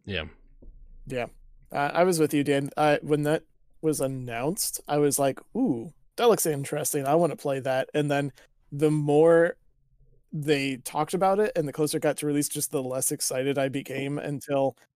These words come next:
Speaker 2: I wasn't very surprised when it released as a stinker. And then I was just like, "All right, well, what are they gonna do here? Are they gonna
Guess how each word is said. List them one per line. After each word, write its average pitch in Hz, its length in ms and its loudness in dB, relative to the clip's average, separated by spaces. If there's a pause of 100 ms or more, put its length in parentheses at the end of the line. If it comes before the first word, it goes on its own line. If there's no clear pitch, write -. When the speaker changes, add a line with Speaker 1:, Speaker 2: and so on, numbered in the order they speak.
(140)
Speaker 2:
I 143 100 -4
wasn't 143 300 0
very 147 200 4
surprised 139 800 -2 (100)
when 135 160 -6
it 127 160 -4
released 139 440 0
as 135 140 0
a 131 60 -4
stinker. 156 640 2
And 143 180 0
then 131 280 -4 (440)
I 143 60 0
was 151 80 2
just 147 140 0
like, 147 180 4
"All 185 60 4
right, 190 260 4
well, 165 200 4
what 165 120 6
are 165 40 6
they 165 140 6
gonna 156 200 4
do 147 140 2
here? 135 240 -4 (220)
Are 143 100 -2
they 143 100 0
gonna 139 520 0